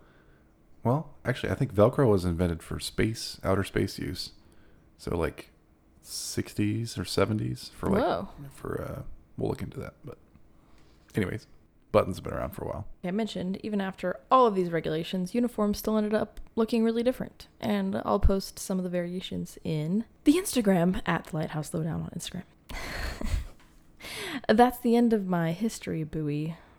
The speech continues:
Speaker 2: So the lighthouse we're doing today is Little Ross.
Speaker 1: Hmm.
Speaker 2: Uh,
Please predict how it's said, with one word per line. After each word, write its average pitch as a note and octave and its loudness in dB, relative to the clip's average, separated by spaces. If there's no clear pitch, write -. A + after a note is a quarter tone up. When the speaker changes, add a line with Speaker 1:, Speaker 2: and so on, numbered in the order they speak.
Speaker 2:
So C#4 10
the A#3 2
lighthouse - -4
we're F#3 0
doing E3 0
today E3 0
is E3+ -2
Little D#4 8
Ross. - 2
Speaker 1:
Hmm. F#3 0
Speaker 2:
Uh, F3+ 2